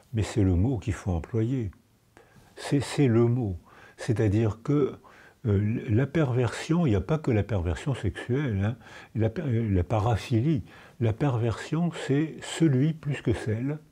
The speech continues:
parfois celle, mais très rarement, la plupart du temps, c'est celui surtout, pour des raisons qu'on peut chercher, mais c'est celui qui pense qu'il n'y a pas de différence entre les sexes. Un homme vaut une femme, euh,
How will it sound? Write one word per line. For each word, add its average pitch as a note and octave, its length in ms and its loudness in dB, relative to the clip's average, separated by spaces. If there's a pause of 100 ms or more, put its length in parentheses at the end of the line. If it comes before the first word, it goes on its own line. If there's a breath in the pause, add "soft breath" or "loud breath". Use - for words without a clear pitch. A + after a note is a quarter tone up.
(300)
parfois C3+ 420 0
celle, G#2 360 2
mais E2+ 160 2
très - 180 -8
rarement, G2 480 -4
la G#2+ 120 0
plupart G#2 360 -2
du F#2+ 140 -2
temps, A2+ 180 -8 (420 loud breath)
c'est - 160 -6
celui A2+ 460 0
surtout, B2 520 -4 (500 loud breath)
pour F#2+ 160 0
des F#2+ 100 2
raisons F#2 400 0
qu'on F#2 160 -4
peut F#2+ 140 -2
chercher, C3+ 500 -4 (540 loud breath)
mais A2+ 260 2
c'est C#3 200 -2
celui C3+ 760 0 (100)
qui D3 220 0
pense E3+ 340 0
qu'il - 160 -4
n'y A2+ 100 0
a G#2 60 -2
pas E3+ 240 0
de B2 100 2
différence A2 920 -4 (400 loud breath)
entre C#3 600 0 (340 loud breath)
les A2+ 120 2
sexes. - 560 -8 (500 soft breath)
Un G#2+ 140 4
homme B2+ 220 2
vaut G#2 200 2
une F#2+ 140 4
femme, C#3+ 500 0 (540 loud breath)
euh, F#2+ 460 4